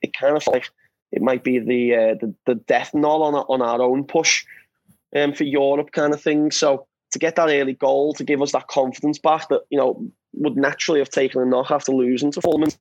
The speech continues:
City was great. And as you say then, uh, Ever-, this Everton team is,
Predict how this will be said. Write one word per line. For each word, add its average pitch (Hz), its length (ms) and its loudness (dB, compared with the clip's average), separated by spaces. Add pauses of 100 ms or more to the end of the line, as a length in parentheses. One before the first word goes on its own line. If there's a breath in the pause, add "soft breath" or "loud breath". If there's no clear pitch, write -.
(120)
City - 280 0 (640 loud breath)
was 135 140 -2
great. 139 360 0
And 156 80 2
as 135 180 2
you 127 120 -2
say 147 200 0
then, 151 240 0 (600 loud breath)
uh, 127 240 2 (360)
Ever-, 143 220 -2
this 151 160 -4
Everton 139 260 2
team 147 280 0
is, 143 180 -6